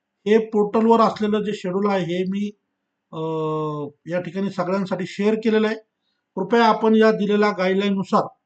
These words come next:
संबंधित ठिकाणी जाऊन रिपोर्टिंग करा आणि आपली ॲडमिशनची प्रक्रिया पूर्ण करा.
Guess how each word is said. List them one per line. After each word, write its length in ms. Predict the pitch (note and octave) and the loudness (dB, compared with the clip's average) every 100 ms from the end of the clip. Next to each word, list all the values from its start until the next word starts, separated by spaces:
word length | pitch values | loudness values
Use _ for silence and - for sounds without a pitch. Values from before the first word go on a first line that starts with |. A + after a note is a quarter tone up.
| _ | _
संबंधित 460 | - F3+ G3 G#3+ G#3+ | -6 -2 0 0 -2
ठिकाणी 340 | - G3 G3 | -6 -6 -4
जाऊन 200 | F#3+ G3 | 0 0
रिपोर्टिंग 400 | F3 F3+ F#3+ F#3+ | -2 -6 -10 -12
करा 300 | F#3+ F#3+ A#3+ - - _ _ _ | -6 2 2 2 -6 _ _ _
आणि 120 | E3+ F#3 | -10 -8
आपली 260 | D#3 F#3+ | -8 -6
ॲडमिशनची 480 | E3+ F3 F3+ F3+ F#3+ | -4 -4 -4 -6 -8
प्रक्रिया 380 | - - F3 F#3 | -12 -12 -8 -6
पूर्ण 280 | A3 B3+ B3+ | 0 2 2
करा. 280 | A#3+ A#3 | 4 2